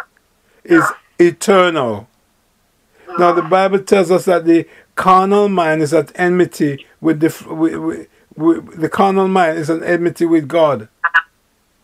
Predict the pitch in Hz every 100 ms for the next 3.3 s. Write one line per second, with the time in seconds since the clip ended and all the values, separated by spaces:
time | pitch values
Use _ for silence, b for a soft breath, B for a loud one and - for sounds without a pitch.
0 | _ _ _ 139 165 190 190 190 180 190
1 | 185 196 208 208 214 196 156 170 165 160
2 | 180 156 170 - _ - 170 180 170 160
3 | 180 185 180